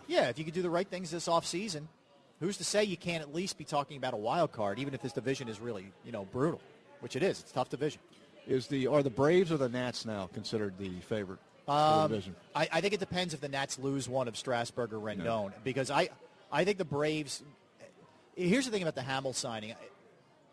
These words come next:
Speaker 1: I thought eighteen was a lot. Eighteen year, eighteen million for one year, I thought was a lot. I thought he was gonna get around twelve.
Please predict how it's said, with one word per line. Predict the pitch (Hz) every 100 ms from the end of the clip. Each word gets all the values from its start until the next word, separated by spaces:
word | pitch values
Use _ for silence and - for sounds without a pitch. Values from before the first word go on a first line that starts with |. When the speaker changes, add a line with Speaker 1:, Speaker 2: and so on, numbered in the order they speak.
| _ _
Speaker 1:
I | 180
thought | 240 175
eighteen | 170 165 156
was | 131
a | 113
lot. | 101 101 92 - - - -
Eighteen | 170 196 202 175
year, | 156 160 143
eighteen | 160 208 151
million | 147 147
for | 135
one | 117 123
year, | 120 117
I | 143
thought | 160 127
was | 123
a | 110
lot. | 101 95 104
I |
thought | 160 202
he | 190
was | 165
gonna | 156
get | 131 131
around | 123 113
twelve. | - 113 104 120